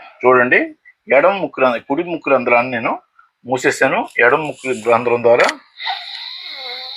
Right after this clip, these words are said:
పీల్చాను, కుడి ముక్కు రంధ్రం ద్వారా వదిలేశాను. ఎక్కడ టెన్షన్ అవ్వకుండా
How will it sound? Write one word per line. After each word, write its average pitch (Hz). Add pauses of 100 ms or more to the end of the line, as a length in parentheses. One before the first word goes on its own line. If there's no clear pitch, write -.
(880)
పీల్చాను, 131 (2500)
కుడి 139
ముక్కు 135
రంధ్రం 135
ద్వారా 175
వదిలేశాను. 123 (4000)
ఎక్కడ 180
టెన్షన్ 139
అవ్వకుండా 139